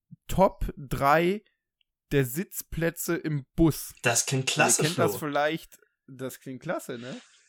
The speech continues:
Speaker 1: Weil man kennt das vielleicht, ja, die Coolen sitzen hinten, aber es gibt ja vielleicht so Plätze, die vielleicht viel besser sind oder vielleicht ist ja die letzte Reihe sogar am besten für uns.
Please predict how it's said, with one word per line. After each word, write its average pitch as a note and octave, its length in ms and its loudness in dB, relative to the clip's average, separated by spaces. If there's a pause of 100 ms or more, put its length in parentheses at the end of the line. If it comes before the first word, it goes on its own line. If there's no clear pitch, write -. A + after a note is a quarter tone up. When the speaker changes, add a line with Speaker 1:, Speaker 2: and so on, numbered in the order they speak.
(100)
Speaker 1:
Weil D3 320 0
man C#3 200 -4
kennt F3 180 -2
das E3 140 -2
vielleicht, C#3 360 0
ja, C#3+ 80 0
die C3+ 120 -8
Coolen E3 500 0
sitzen C3 340 -8
hinten, F3 540 -2
aber C3+ 240 -6
es - 120 -8
gibt - 200 -10
ja D#3 80 0
vielleicht D3 540 -2
so C#3 300 0 (2000)
Plätze, C3 400 0
die D3 140 -6
vielleicht D#3 320 -2
viel D3 160 0
besser F3 380 4
sind C3+ 200 0
oder B2+ 200 2
vielleicht A#2+ 260 -8
ist F3 140 -6
ja D#3+ 100 -2
die B2 120 -12
letzte B2+ 320 -6
Reihe B2 220 0
sogar A#2+ 280 -2
am A2+ 140 -4
besten A2+ 360 -8
für A#2+ 140 -10
uns. C#3+ 300 -10